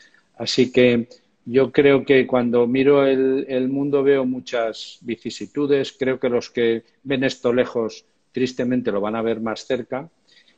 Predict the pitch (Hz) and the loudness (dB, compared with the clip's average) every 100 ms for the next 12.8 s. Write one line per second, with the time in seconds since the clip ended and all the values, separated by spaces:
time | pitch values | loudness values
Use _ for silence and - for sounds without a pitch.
0 | _ 120 - 135 147 151 131 117 104 127 | _ -8 -2 0 2 0 0 0 2 0
1 | 127 151 143 - 135 123 107 110 113 117 | 0 0 -2 -2 -2 -2 -2 -4 -4 -6
2 | - 127 120 117 110 - _ _ - 113 | -4 -2 0 -2 -4 -12 _ _ -6 -4
3 | 98 - 120 120 113 110 110 117 113 - | -4 -4 -2 -2 -2 -2 -2 -2 -2 0
4 | 123 117 - - - _ - 107 - 131 | 0 0 -2 -12 -20 _ -12 -10 -4 0
5 | 120 113 107 98 113 110 107 - - 107 | 2 2 0 0 0 0 -2 -12 -8 -2
6 | 113 135 131 131 127 113 117 117 117 117 | 2 2 2 0 0 -2 2 2 2 0
7 | 117 107 110 - 117 135 147 170 - - | -4 -4 -6 -4 -4 -2 -2 -6 -14 -6
8 | 113 113 127 127 117 92 104 101 - 101 | 0 2 2 2 -2 -4 -8 -8 -6 -4
9 | - 113 120 113 107 104 101 107 110 131 | -2 0 0 -2 -4 -4 -4 -2 0 0
10 | 147 143 156 - 101 95 - 104 117 143 | -2 0 -2 -4 -12 -12 -14 -6 -2 -2
11 | 160 - - _ _ - 104 101 98 120 | -4 -10 -20 _ _ -6 -4 -4 -2 -2
12 | 113 110 104 - 151 147 160 175 | -2 -2 -4 -2 -4 -2 -4 -4